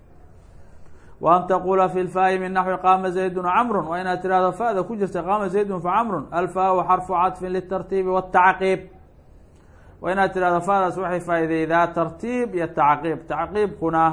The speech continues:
wuxuu yahay markii mactuufu calayhiga xukunkan laga helay, ka bacdi kana waa laga helay, muhlana uma dhexaynin. Wa tacqiibu kulli shayin bixasabihi. Shay kastana tacqiibkiisu isagu ku xiran yahay.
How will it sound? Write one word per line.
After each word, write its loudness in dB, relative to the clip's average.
wuxuu 0
yahay 0
markii -2
mactuufu -2
calayhiga 2
xukunkan 0
laga 2
helay, -2
ka -6
bacdi -2
kana -2
waa 4
laga -2
helay, 0
muhlana 2
uma -2
dhexaynin. -6
Wa -8
tacqiibu 0
kulli -2
shayin 0
bixasabihi. 2
Shay -4
kastana -2
tacqiibkiisu 0
isagu -2
ku -2
xiran 0
yahay. 0